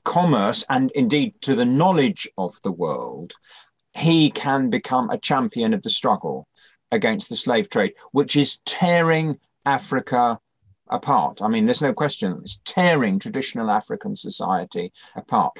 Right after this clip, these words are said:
So for, through the eighteen fifties, eighteen sixties, right up until the time of his death,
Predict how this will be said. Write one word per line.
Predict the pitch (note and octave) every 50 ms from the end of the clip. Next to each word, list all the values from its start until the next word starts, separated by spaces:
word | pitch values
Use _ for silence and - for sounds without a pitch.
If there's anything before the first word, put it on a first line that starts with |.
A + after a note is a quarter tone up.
| - -
So | - - D#3 C#3
for, | C3+ - - - - - - _ _ _ - - -
through | - - D3+ C#3
the | B2 C3+ D3
eighteen | D#3+ F3 - - E3 D3+ C3+
fifties, | - G#3+ F#3+ - - C3+ A#2 -
eighteen | C#3 C#3 C#3 - - B2+ A#2+
sixties, | A2+ - C3+ A2 - - - - A2 G#2 G2+ G2+ - - - _ _
right | - B2+ B2 D#3 D3
up | C#3 A2 G2+
until | G#2 G2 B2+ A#2 A2+
the | A2
time | G#2 - A#2 A2 G#2+
of | G2+ E2+
his | F#2+ F#2 F2+ -
death, | - B2 A#2+ B2 B2 - - -